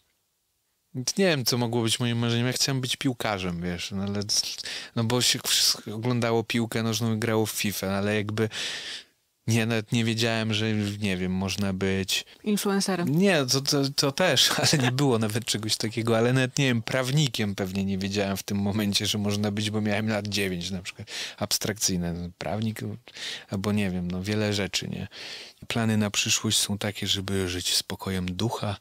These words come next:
Speaker 1: niezachwianym, e, tym. No, nie, nie wiem, nie, nie planuję, że będę coś
Speaker 2: Nie masz planów, tak?
Speaker 1: Co ja wiem, co ja będę za pięć lat robił? Się zmierzam do tego, żeby umieć śpiewać,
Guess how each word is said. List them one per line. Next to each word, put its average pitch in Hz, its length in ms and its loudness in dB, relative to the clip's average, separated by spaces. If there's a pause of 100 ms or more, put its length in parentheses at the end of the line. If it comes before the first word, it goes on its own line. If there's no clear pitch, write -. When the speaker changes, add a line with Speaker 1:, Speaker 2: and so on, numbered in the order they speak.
(720)
Speaker 1:
niezachwianym, 92 840 -2
e, 90 500 -4
tym. 85 320 -6 (1300)
No, 104 180 -10 (220)
nie, - 220 -8
nie 156 180 -2
wiem, 95 260 -6
nie, 135 120 -4
nie 160 200 0
planuję, 135 560 0
że 95 220 -2
będę 92 260 -4
coś - 340 -10 (200)
Speaker 2:
Nie 240 100 4
masz 247 140 2
planów, 170 340 -4
tak? - 240 -6
Speaker 1:
Co - 120 -2
ja 90 120 0
wiem, 90 180 -6
co - 120 -2
ja 82 60 -8
będę 87 220 -8
za 92 120 -10
pięć - 300 -8
lat 95 200 -8
robił? 95 320 -8 (560)
Się - 200 -2 (160)
zmierzam 107 480 2
do 101 80 0
tego, 98 400 0
żeby 95 520 0 (1600)
umieć - 160 -10
śpiewać, 95 640 -4